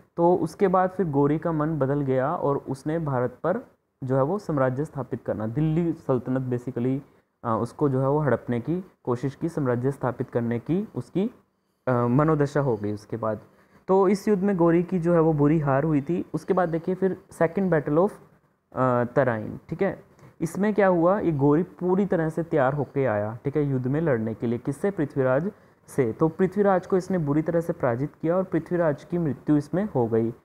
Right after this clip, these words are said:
और पृथ्वीराज रासो किसने लिखी है? चंद्र बदराई ने लिखी है। ये राजकवि थे पृथ्वीराज के। मोहम्मद गोरी में एक और शक्तिशाली राजपूत शासक, अ, अ, जयचंद को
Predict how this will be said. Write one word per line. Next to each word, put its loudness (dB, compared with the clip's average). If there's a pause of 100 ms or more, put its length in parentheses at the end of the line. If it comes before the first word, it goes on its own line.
(320)
और 2
पृथ्वीराज 2
रासो 0
किसने -6
लिखी -6
है? 0
चंद्र -2
बदराई -2
ने -2
लिखी -6
है। -6
ये 0
राजकवि 0
थे -4
पृथ्वीराज -4
के। -6 (440)
मोहम्मद 0
गोरी 4
में 0
एक 2
और 2 (200)
शक्तिशाली 0
राजपूत 0
शासक, -2 (680)
अ, -4 (1900)
अ, 2
जयचंद 2
को 2